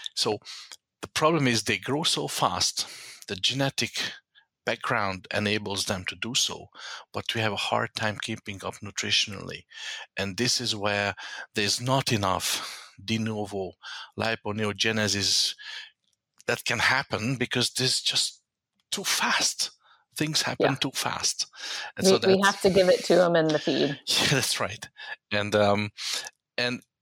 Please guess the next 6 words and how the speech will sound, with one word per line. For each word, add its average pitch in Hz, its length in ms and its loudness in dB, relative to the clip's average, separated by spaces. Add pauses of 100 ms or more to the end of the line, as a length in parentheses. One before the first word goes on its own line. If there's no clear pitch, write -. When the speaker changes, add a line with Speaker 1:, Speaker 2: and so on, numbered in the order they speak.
(520)
Speaker 1:
as - 360 0 (640)
I 127 80 0
don't 180 120 4
want 180 120 4
to 151 100 2
over, 131 400 4